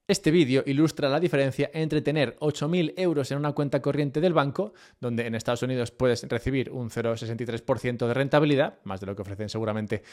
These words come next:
muchos españoles, y tenerlo en Stretch, al diez y medio por cien, pues en treinta años tendrías nueve mil setecientos dólares o euros en la primera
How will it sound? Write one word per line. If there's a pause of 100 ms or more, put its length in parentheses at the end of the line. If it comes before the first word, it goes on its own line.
(140)
muchos
españoles, (320)
y
tenerlo
en (100)
Stretch, (100)
al
diez
y
medio
por
cien, (460)
pues
en
treinta
años
tendrías
nueve
mil
setecientos
dólares (200)
o
euros
en
la
primera